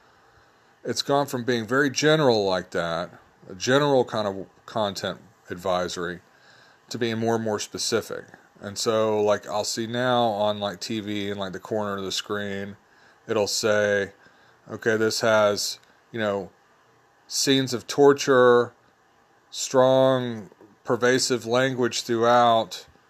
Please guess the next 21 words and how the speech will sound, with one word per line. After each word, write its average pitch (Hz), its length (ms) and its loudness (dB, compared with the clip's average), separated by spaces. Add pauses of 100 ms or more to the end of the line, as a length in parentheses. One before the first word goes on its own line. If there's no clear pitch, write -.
(380)
and, 110 640 -6 (580)
you 123 80 -6
know, 104 300 -4 (100)
whatever, 104 560 -2 (240)
brief 123 640 0 (380)
female 120 760 0 (100)
frontal 123 380 0
nudity." 113 540 -2 (120)
You 127 60 -10
know, 110 140 0
it'll 110 120 0
be 117 100 -4
very, 151 380 4
very, 127 260 6
very 110 320 -2
specific, - 640 -6 (460)
right? 104 320 -4 (1160)
And 120 120 -2
I 127 40 4
was 135 160 2
thinking 165 500 2